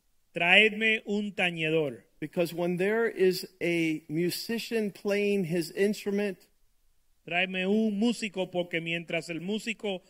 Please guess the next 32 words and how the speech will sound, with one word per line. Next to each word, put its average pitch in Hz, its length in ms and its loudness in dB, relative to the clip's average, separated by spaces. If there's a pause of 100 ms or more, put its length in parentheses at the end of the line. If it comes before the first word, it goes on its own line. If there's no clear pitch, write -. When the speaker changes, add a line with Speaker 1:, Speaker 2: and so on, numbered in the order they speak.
(200)
Speaker 1:
toca 220 360 4
su - 140 -6
instrumento, 165 760 -4 (560)
Speaker 2:
there's 170 260 2
a 170 60 0
move 208 340 0
of 208 220 -2
God 185 360 0
where 165 180 0
the 151 120 -2
hand 202 420 0
of 180 120 0
the 180 80 0
Lord 151 560 0 (340)
Speaker 1:
hay 190 220 0
un 214 120 -2
mover 196 360 4
de 233 100 2
Dios 220 220 2
donde 208 200 0
la 175 120 2
mano 233 320 -2
de 170 100 -2
Dios 143 420 -6
Speaker 2:
can 160 180 0
come 180 360 -4
upon 147 380 -6
us. - 320 -20
Speaker 1:
puede 180 260 2
venir 180 280 0
sobre 170 260 -2
nosotros. 143 500 -10